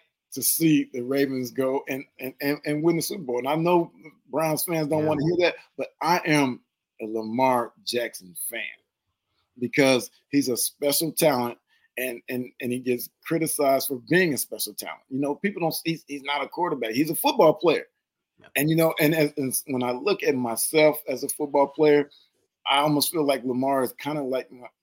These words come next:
Speaker 1: myself in that he's a victim of his own talent. Right?
Speaker 2: Mm.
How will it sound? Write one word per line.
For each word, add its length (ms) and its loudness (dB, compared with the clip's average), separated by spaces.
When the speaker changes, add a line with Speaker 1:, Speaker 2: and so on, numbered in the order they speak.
Speaker 1:
myself 540 -6
in 140 -2
that 200 0
he's 180 2
a 60 8
victim 600 0
of 140 -6
his 240 -8
own 260 -4
talent. 340 -4
Right? 180 -4
Speaker 2:
Mm. 220 -6